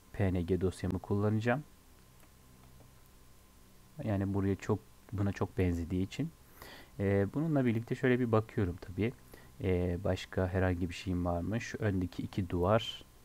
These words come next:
sadece bunun için şey yapılacak ve böyle hemen bir an önce ben tabii ki tekstürümü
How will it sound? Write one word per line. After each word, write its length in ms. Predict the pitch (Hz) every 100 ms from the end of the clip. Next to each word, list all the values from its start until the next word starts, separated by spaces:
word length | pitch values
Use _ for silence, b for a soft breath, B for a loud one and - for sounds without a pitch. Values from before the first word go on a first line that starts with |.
| -
sadece 460 | - 90 85 98
bunun 200 | 92 90 - -
için 240 | - - - - - - - - - - - -
şey 160 | - 92
yapılacak 580 | 82 - 90 90 - -
ve 160 | 90
böyle 340 | 95 92 85 95
hemen 340 | 98 90 90
bir 100 | 92
an 100 | 90
önce 400 | 85 82 95 117 - B B B B B -
ben 300 | 95 90 92 - - - - - - -
tabii 220 | 92 95
ki 180 | - -
tekstürümü 720 | 92 - - 104 87 90